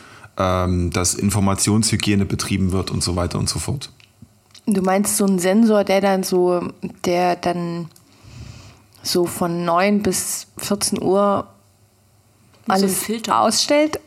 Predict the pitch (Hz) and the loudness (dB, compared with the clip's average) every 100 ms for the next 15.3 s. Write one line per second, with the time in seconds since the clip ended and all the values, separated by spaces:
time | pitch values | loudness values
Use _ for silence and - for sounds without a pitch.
0 | _ - 110 113 120 139 - - - 180 | _ 0 2 4 2 0 -6 -8 -4 -2
1 | 214 160 - 185 185 208 190 - 214 233 | -2 -2 0 0 0 0 2 2 2 2
2 | 233 - 240 247 - - 98 107 - 95 | 0 0 0 0 -2 0 2 2 0 0
3 | 85 - - 104 95 202 214 202 180 196 | 0 -4 -4 -2 2 4 4 2 2 2
4 | 226 226 - 214 214 220 214 - 214 202 | 4 2 2 2 2 2 0 0 2 2
5 | - 202 214 214 202 180 190 233 247 302 | 2 2 2 2 2 4 4 4 4 4
6 | 302 302 - 226 240 - 214 - 320 247 | 4 2 0 2 4 4 2 4 4 4
7 | 262 294 - 285 359 247 233 240 226 208 | 6 6 6 6 6 4 4 4 6 6
8 | 220 285 330 349 381 427 403 508 - - | 6 6 2 0 -2 0 -4 -2 -4 -2
9 | 339 466 453 - 302 - 254 - 285 - | -6 -2 -4 -2 -6 -4 -6 -4 -6 -6
10 | - - 196 196 220 208 190 202 180 190 | -8 -2 2 4 6 4 4 2 2 4
11 | 202 202 - 202 202 214 170 196 - 170 | 2 2 0 2 2 4 4 2 0 -2
12 | 147 - - - - - 131 - - - | -2 -10 -16 -10 -8 -6 -8 -10 -14 -12
13 | - - 98 117 131 123 - 104 107 120 | -12 -4 0 2 2 2 0 0 2 2
14 | - - 165 170 277 226 120 104 104 110 | 0 -2 0 2 2 2 0 0 2 2
15 | 107 104 | 2 0